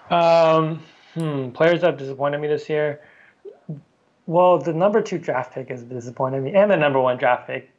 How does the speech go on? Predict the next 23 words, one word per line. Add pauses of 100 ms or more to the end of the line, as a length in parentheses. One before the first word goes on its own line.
(800)
This
draft
has
been
really
strong (580)
overall.
Like,
there's
some
really,
really
good
talent. (240)
Like, (800)
a
lot
of
players
could
have
been
the,